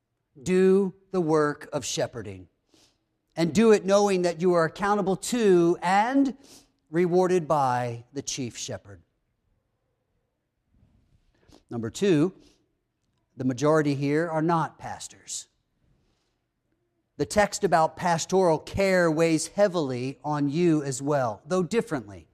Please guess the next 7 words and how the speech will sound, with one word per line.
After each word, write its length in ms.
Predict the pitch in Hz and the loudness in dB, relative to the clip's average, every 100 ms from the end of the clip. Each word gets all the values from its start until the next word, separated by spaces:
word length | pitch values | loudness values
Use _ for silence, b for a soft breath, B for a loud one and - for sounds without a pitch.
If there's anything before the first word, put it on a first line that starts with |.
| _ _ _ _ _ _ _ _ _ _ b b b | _ _ _ _ _ _ _ _ _ _ b b b
To 120 | 190 | -4
you, 260 | 185 226 240 | 0 2 2
the 100 | 185 | 0
text 380 | - 170 - - | 0 -2 -2 0
says, 440 | 165 151 147 - _ _ _ _ _ b b _ 143 | 4 4 4 -2 _ _ _ _ _ b b _ -8
"Respond 960 | 160 - - 196 202 170 131 117 107 - _ - | -6 -6 -2 2 2 2 0 -6 -10 -20 _ -6
to 440 | 190 151 123 104 | 0 0 0 -8